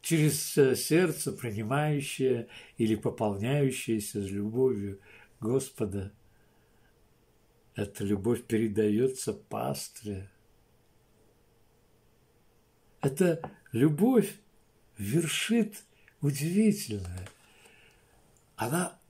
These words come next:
она обнимает все тело Христа,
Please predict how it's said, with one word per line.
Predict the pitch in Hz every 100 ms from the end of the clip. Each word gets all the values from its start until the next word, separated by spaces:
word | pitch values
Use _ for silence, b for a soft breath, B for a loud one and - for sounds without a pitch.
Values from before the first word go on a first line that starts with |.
| _ _
она | 139 160 185
обнимает | 160 143 156 143 160 202 208 208 202 -
все | - - 202 247
тело | - - - 226 269 262 214 117
Христа, | - - 110 98 - - - -